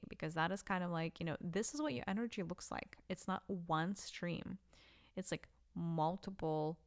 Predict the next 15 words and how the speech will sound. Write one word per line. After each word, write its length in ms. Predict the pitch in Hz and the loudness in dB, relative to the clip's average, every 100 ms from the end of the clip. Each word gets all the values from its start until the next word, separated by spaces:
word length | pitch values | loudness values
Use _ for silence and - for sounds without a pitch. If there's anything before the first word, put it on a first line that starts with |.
| - | -14
s-, 560 | - - - - - - | -6 -4 -2 -2 -2 2
smaller 520 | 170 160 156 151 - | 4 6 6 4 2
streams. 760 | - - - - - - - - _ _ - - - - - - | -2 -2 -2 -4 -4 -10 -14 -16 _ _ -20 -20 -20 -20 -20 -18
What 120 | - - | -16 -2
I 280 | 214 339 381 | 2 4 4
want 400 | 254 277 269 - | 4 2 0 -2
you 60 | |
to 100 | 208 | 0
do 320 | 185 160 160 - - - 185 _ _ _ - _ - - _ | -2 -2 -2 -2 -4 -8 -14 _ _ _ -20 _ -20 -20 _
is 140 | 185 170 | -4 -2
start 500 | - - 208 285 381 | -2 -2 2 4 2
taking 460 | - 302 294 220 202 | -2 -4 -2 -2 0
these 180 | 180 175 | -2 -2
little 280 | 170 247 | 0 2
strands 1160 | 277 - - - - 190 175 135 - - - - | 0 -2 -6 -4 0 2 4 2 -2 -8 -10 -2